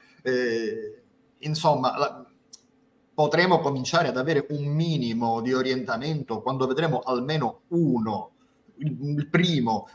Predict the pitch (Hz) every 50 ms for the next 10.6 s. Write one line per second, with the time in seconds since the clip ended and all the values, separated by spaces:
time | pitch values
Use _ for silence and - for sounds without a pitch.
0 | _ - - - 190 202 196 180 170 156 151 143 120 117 139 135 - - 160 160
1 | 156 - - 139 135 131 135 139 123 120 113 131 139 135 131 131 143 156 147 151
2 | - - - 127 123 120 120 127 131 131 135 131 131 131 131 135 135 139 - -
3 | - - 120 113 120 127 123 123 - 135 127 127 131 139 139 - 127 113 - 127
4 | 123 123 135 139 147 151 147 139 127 120 131 127 131 131 135 131 - - - 123
5 | - - - - _ - 139 135 - - 139 135 127 123 117 120 117 113 110 -
6 | 123 123 - 120 120 127 123 131 170 - - 190 170 151 135 131 131 131 131 151
7 | 214 226 170 143 - _ _ - 147 143 139 143 190 254 226 - 127 117 113 135
8 | 151 170 139 113 107 110 - 117 113 - - 120 - 117 113 110 110 113 110 117
9 | 113 113 113 104 110 110 147 147 143 139 117 - - 113 120 120 131 - - 123
10 | 127 123 - - - 123 120 131 147 143 123